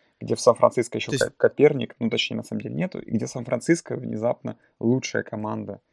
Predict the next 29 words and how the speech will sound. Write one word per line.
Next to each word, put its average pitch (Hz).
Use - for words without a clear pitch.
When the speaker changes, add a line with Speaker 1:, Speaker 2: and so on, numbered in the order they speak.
Speaker 1:
Национальной 110
футбольной 101
лиги. 131
Speaker 2:
То 131
есть 123
в 123
роли, 139
на 117
самом -
Speaker 1:
Конференции. 123
Speaker 2:
деле, 120
в 117
роли 127
Ри-, 143
Рика 139
Далтона 123
у 113
нас 117
выступает -
Лос-Анджелес 117
Рэмс, 135
а 120
в 117
роли 120
Клиффа 127
Бута 120
у 110
нас 113
выступает, 117